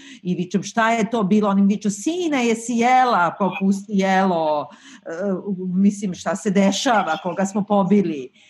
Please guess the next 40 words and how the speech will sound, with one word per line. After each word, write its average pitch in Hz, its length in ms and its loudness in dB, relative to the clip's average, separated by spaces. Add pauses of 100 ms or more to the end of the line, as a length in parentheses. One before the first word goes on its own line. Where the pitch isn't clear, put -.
(180)
Tako 202 240 -2
da 196 140 0
ta 240 160 0
neka, 233 380 -2 (140)
m, 208 160 -2 (500)
diskrapanca 196 1400 -2
između 165 440 -6 (500)
tvog 202 320 2
nekog 190 400 -4
intimnog 190 680 0 (280)
osjećaja 208 720 -2
i 180 100 -2
sudara 175 540 0
sa 160 120 -12
svetom 196 380 -6
koji 170 240 -6
ili 180 120 -4
možda 175 260 -6
zažmuriš 160 640 -6
i 160 40 -10
vičeš 147 360 -14
„ne”, 214 380 -4 (440)
ili 185 220 0
nekako 196 360 -2
da 180 120 0
uroniš 196 560 0
u 175 40 -4
to, 208 460 0 (200)
a 180 180 -2
ko 226 180 0
zna 226 120 -2
kako 220 200 -2
bi 208 100 4
se 202 180 -4
ponašala 190 500 -2
da 185 100 -2
sam 185 180 -2
bila 180 180 -2
negde 156 260 -8
drugde. 127 440 -12